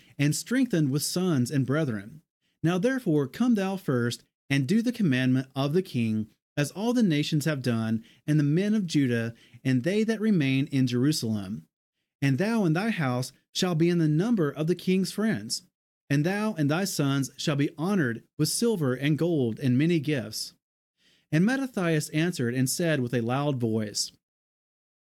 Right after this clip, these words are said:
If all the nations that are in the house of the king's dominion hearken unto him, to fall away each one from the worship of his fathers, and have made choice to follow his commandments, yet will I and my sons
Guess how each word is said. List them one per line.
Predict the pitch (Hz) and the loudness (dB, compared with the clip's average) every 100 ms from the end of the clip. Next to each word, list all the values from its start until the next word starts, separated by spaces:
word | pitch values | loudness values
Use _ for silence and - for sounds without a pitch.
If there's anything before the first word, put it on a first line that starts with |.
| - | -2
If | 156 - | -2 -2
all | 226 254 | -2 2
the | 262 | 4
nations | 190 156 156 151 143 | 4 2 2 0 0
that | 139 | 0
are | 131 | 0
in | 131 165 220 | 0 0 2
the | |
house | 202 135 123 123 - | -2 -2 -2 -2 -2
of | 160 196 | -4 -2
the | |
king's | 226 - 214 190 | -4 0 2 2
dominion | 190 170 202 151 117 | 2 0 2 2 0
hearken | 117 202 208 202 | -2 -4 0 0
unto | 170 170 208 196 | 2 0 0 0
him, | 131 101 107 - _ _ - | -2 -4 -8 -12 _ _ -4
to | 180 | -2
fall | 170 226 254 | 0 -2 0
away | 240 151 127 123 - | 0 0 0 0 0
each | 190 202 196 | 0 0 -2
one | - 139 127 123 | -2 0 2 0
from | 131 143 135 | -2 0 0
the | 123 | 2
worship | 143 208 226 226 | 0 0 0 -2
of | 180 185 | -2 0
his | 196 - | 0 -2
fathers, | 147 131 120 98 95 - - - _ 156 | -4 -2 -2 -4 -10 -12 -14 -20 _ -2
and | 165 | 0
have | 180 156 | 2 0
made | 196 247 214 | 0 0 -2
choice | 254 247 135 113 - _ _ | -2 0 0 -4 -12 _ _
to | 160 | -4
follow | 185 180 175 | -2 0 4
his | 170 180 | 4 2
commandments, | - 147 165 160 95 - - _ _ _ - | -2 -2 0 -2 -4 -8 -16 _ _ _ -4
yet | 165 226 139 156 | 0 0 -2 -2
will | 135 139 | -2 -2
I | 185 214 226 | -2 0 0
and | 160 143 | 0 0
my | 165 226 | 2 0
sons | 226 143 127 123 127 | -2 0 2 2 -2